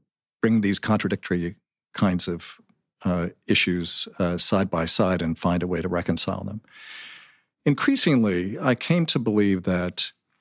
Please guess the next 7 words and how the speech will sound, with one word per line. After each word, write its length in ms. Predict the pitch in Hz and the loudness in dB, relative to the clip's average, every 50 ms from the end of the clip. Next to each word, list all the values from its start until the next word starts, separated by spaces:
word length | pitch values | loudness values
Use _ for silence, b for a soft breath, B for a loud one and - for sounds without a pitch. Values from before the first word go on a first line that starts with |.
| _ _ _ _ _ _ _ _ _ _ _ _ _ _ | _ _ _ _ _ _ _ _ _ _ _ _ _ _
the, 480 | - 127 110 113 113 110 107 104 - - _ _ _ _ _ _ _ _ _ _ - | -6 -2 0 2 2 2 0 -2 -4 -10 _ _ _ _ _ _ _ _ _ _ -2
the, 240 | 127 123 117 - - | 0 0 0 0 -2
the, 240 | 131 135 131 123 - - | 0 0 0 0 0 0
the 140 | 151 151 160 | 0 0 2
original 420 | 151 190 220 - - 185 160 131 | 2 0 0 2 2 0 2 2
religious 500 | 107 113 104 101 107 113 110 131 113 - | 2 2 2 2 2 2 2 2 2 0
formulation 840 | - - 113 98 95 90 87 90 92 87 - - 101 95 98 - | 0 0 0 0 0 0 -2 -4 -4 -4 -4 -4 -6 -6 -8 -10